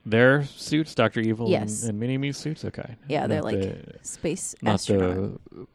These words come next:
Speaker 1: spacey, uh, uh, henchman suits.
Speaker 2: Yeah, with their, uh, aluminum foil pans.
Speaker 1: Uh, you know, I just, I just went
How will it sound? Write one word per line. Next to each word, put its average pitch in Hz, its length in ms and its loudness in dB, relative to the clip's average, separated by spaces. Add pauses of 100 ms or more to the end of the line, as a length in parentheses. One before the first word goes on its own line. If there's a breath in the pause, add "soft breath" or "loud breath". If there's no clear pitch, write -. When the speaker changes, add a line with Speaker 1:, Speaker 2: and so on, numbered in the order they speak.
(100)
Speaker 1:
spacey, 95 960 0
uh, 95 720 -4
uh, 92 420 -6
henchman 98 360 -8
suits. - 480 -10 (640 soft breath)
Speaker 2:
Yeah, 196 120 -2
with 180 200 0
their, 180 340 -4
uh, - 300 -6
aluminum 196 460 -2
foil - 300 -2
pans. 226 540 -6 (1120 soft breath)
Speaker 1:
Uh, - 60 0
you 147 100 -4
know, 175 180 2
I 156 120 0
just, 165 400 -2 (180)
I 135 120 2
just 147 280 -4
went 151 220 0